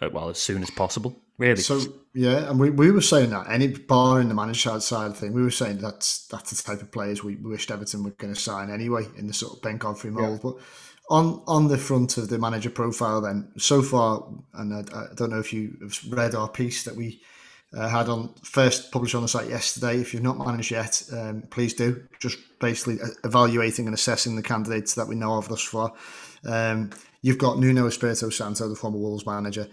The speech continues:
Speaker 2: who's, we understand there've been some early talks with, with him. There's David Moyes, as, as we've both mentioned, um, a possible return of the former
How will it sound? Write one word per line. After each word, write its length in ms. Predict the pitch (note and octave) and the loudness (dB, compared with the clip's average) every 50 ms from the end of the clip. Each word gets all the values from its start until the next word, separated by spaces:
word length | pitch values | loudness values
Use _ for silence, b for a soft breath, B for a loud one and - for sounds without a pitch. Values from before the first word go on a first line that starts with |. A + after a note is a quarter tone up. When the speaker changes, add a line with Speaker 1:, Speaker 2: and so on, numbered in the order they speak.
| B B B B B B B | B B B B B B B
Speaker 2:
who's, 880 | - G#2+ G#2+ G#2+ G#2 G#2 G#2 G#2 G2+ - - - - - - - - _ _ - | -6 -6 -4 -4 -2 -2 -4 -2 -2 -2 -2 -2 -2 -6 -10 -10 -16 _ _ -6
we 160 | A#2+ A2 G#2+ | -4 -2 -2
understand 440 | G#2+ G#2 G2+ - - A#2 G#2+ G#2+ G#2 | -2 -2 -2 -2 -2 -2 -2 -2 -4
there've 140 | G#2+ G2 - | -4 -4 -4
been 320 | G#2+ G2+ G#2 G#2 G2+ - | -4 -2 -2 -4 -6 -8
some 260 | - - - - A2+ A2 | -6 -4 -2 -2 0 0
early 280 | G#2+ G#2 G#2 G#2 G#2+ | 0 0 0 -2 -2
talks 480 | - - G#2 G2+ G#2 G#2 - - - - | -2 -2 -2 -2 -4 -4 -6 -10 -8 -6
with, 200 | G#2+ G#2 G2+ G#2 | -6 -6 -6 -6
with 220 | A2 G#2 G2 - | -8 -8 -6 -2
him. 280 | B2 A#2+ A#2+ B2 A2 B B B B B B B B B B B B - | -2 0 0 0 -2 B B B B B B B B B B B B -6
There's 840 | - A#2+ A2+ A2+ A2 A2 A2 G#2+ G#2+ - - - - - - - _ _ - | -2 0 0 0 0 0 0 0 0 0 0 0 -2 -4 -8 -14 _ _ 2
David 300 | C3 B2 A#2+ A2+ - A2 | 4 4 4 2 2 0
Moyes, 500 | A#2 A#2 A#2+ C3 B2+ B2+ - - - - | 2 4 4 4 2 2 -2 -4 -6 -8
as, 120 | G#2 G#2 | -8 -8
as 360 | A2 G#2+ - - G#2+ A2 G#2+ - | -8 -8 -8 -6 -6 -6 -6 -6
we've 120 | G#2 G2+ | -8 -4
both 260 | - A2 A2 A2 - | -2 -2 -2 -2 -4
mentioned, 600 | A#2+ A2+ A2+ A2 - B2+ A#2 A2+ A2 A2 G#2 - - - - | -4 -4 -4 -4 -4 -6 -4 -4 -4 -6 -6 -8 -12 -14 -14
um, 540 | A2 G#2+ G#2+ G#2+ G#2 G#2 G#2 G#2 G#2 G#2 - - _ _ _ _ _ - | -12 -12 -10 -10 -8 -8 -8 -8 -8 -8 -10 -14 _ _ _ _ _ -16
a 80 | G#2+ G2+ | -16 -16
possible 460 | - - - B2 A2+ - - A#2+ A2 | -14 -10 -8 -6 -6 -6 -6 -6 -8
return 420 | A2+ A2+ - - B2 A2+ A2+ A2+ A2 | -6 -6 -4 -2 -2 -2 -2 -4 -6
of 120 | G#2 - | -8 -8
the 80 | A2+ - | -10 -12
former 460 | - - A#2 A2 A2 A2+ A2 G#2+ | -10 -8 -8 -6 -6 -6 -6 -8